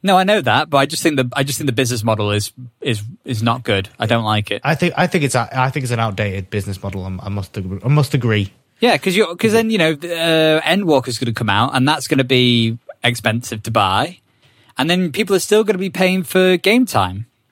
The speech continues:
Speaker 2: Yep.
Speaker 1: Like, oh, you have to pay for the expansion and then pay to play on the expansion. That, that is
Speaker 2: Yep.
Speaker 1: just,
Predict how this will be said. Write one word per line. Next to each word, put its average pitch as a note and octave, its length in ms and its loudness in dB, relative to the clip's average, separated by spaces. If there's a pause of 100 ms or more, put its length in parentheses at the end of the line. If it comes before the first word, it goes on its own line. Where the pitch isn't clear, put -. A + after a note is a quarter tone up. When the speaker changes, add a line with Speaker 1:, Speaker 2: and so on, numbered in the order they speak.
(420)
Speaker 2:
Yep. D#3 280 -2
Speaker 1:
Like, E3 160 2
oh, E3+ 40 -4
you F3+ 100 4
have G3 100 2
to - 80 -6
pay G#3 200 2
for F#3 120 -2
the F#3+ 60 6
expansion D#3+ 720 0
and F3 240 2
then E3 240 2
pay E3 220 2
to D#3 120 -2
play D#3+ 240 2
on D#3+ 140 2
the D3+ 100 -2
expansion. C#3 760 -4
That, D#3 320 -2
that E3 180 2
is D3+ 240 -4
Speaker 2:
Yep. F3 140 2
Speaker 1:
just, - 440 -2